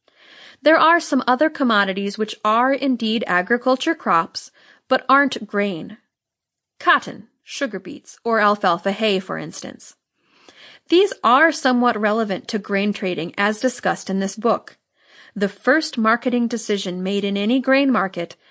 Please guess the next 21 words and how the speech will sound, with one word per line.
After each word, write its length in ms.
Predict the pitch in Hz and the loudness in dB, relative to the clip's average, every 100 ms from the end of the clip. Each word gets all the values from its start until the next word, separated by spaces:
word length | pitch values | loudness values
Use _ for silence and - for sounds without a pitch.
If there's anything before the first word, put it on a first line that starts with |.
| _ - | _ -8
occurs 500 | 190 - 220 240 233 | -8 0 2 2 2
when 120 | 196 | -2
a 80 | 165 | -4
farmer 500 | - 202 247 247 262 | -2 0 2 0 0
chooses 560 | 254 - 240 240 247 202 | -4 -2 -2 0 -4 -2
which 340 | 185 247 - | -2 -4 -6
crop 360 | - 226 220 - | -2 -2 -2 -4
to 120 | 220 | -6
grow 380 | - 175 180 175 | -4 -2 -2 -2
on 180 | 196 | -2
his 220 | 190 202 185 | -2 -4 -4
land. 460 | 175 165 147 - _ _ _ _ _ _ - | -4 -4 -6 -12 _ _ _ _ _ _ -6
Because 360 | 247 370 381 | -2 0 0
cotton, 520 | - 190 151 147 - - | -2 -2 -2 -8 -16 -18
sugar 380 | - 233 196 185 | -6 -2 -2 -4
beets, 460 | 98 - - - _ - | -8 -14 -18 -20 _ -6
hay, 520 | 247 196 - - - _ _ | 0 0 -2 -10 -20 _ _
rye, 480 | 254 226 156 - 208 _ _ - | 0 2 -2 -6 -16 _ _ -8
rice, 540 | 190 175 269 - - _ _ _ | -4 -4 -6 -12 -20 _ _ _
poppies, 640 | - 302 254 170 - - _ _ | 0 2 2 -6 -12 -18 _ _
pumpkins, 560 | - 277 - - - | -2 -2 -4 -10 -16